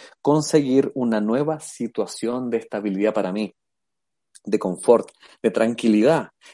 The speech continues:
ya que en el contexto en el cual se está emplazando esta luna nueva, hemos estado viviendo una situación compleja, ¿cierto? No tenemos certidumbre, no tenemos la certeza de decir,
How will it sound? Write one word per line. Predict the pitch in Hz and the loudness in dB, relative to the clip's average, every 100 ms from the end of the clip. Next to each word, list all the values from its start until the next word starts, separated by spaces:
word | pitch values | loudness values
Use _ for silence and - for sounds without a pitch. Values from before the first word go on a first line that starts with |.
| - | -14
ya | 107 107 | -8 -6
que | 95 | -6
en | |
el | 95 90 | -10 -12
contexto | - 87 85 - 117 - - | -14 -16 -16 -10 -12 -12 -16
en | 92 | -14
el | 85 | -14
cual | - 107 | -12 -14
se | - | -14
está | - - | -18 -12
emplazando | 107 110 107 - 120 123 92 92 | -10 -8 -8 -8 -8 -8 -6 -4
esta | 110 - 95 | -4 -6 -8
luna | 101 113 92 | -4 -4 -4
nueva, | 92 139 147 92 98 _ _ _ _ _ - | -2 -2 -2 -4 -8 _ _ _ _ _ -8
hemos | 131 151 - | -6 -6 -8
estado | - 110 113 104 | -2 2 4 2
viviendo | 92 92 98 107 | 0 -4 -4 -6
una | 92 | -10
situación | - 92 82 - 92 | -12 -12 -12 -12 -14
compleja, | 87 82 - 98 101 87 | -14 -18 -10 -6 -6 -8
¿cierto? | - 87 85 - 92 - _ _ _ | -10 -10 -10 -14 -20 -20 _ _ _
No | - 175 | -4 0
tenemos | 139 143 160 - | 0 0 -4 -6
certidumbre, | - 120 - - 101 127 202 135 95 85 - _ _ - - | -4 -6 -6 -10 -4 0 0 -2 -6 -10 -14 _ _ -20 -8
no | 113 | -6
tenemos | - 98 113 104 | -4 -6 -6 -6
la | 98 | -6
certeza | - 90 - - 139 147 - | -6 -12 -6 2 2 2 -6
de | 92 90 | -4 -4
decir, | 92 - 101 | -4 -4 -6